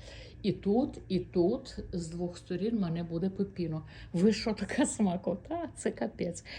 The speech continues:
І за ними дуже легко доглядати. За ними дуже легко. Треба тільки дивитися.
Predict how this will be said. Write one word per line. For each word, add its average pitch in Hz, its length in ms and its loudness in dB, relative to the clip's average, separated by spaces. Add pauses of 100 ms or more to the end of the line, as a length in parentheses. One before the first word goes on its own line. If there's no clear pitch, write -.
(180)
І 196 80 4
за 202 140 4
ними 214 220 4 (160)
дуже 185 440 2
легко 165 520 4
доглядати. 165 640 0 (460)
За 185 160 4
ними 190 180 8
дуже 185 260 6
легко. 170 340 2
Треба 208 320 2
тільки 196 280 2
дивитися. 190 500 4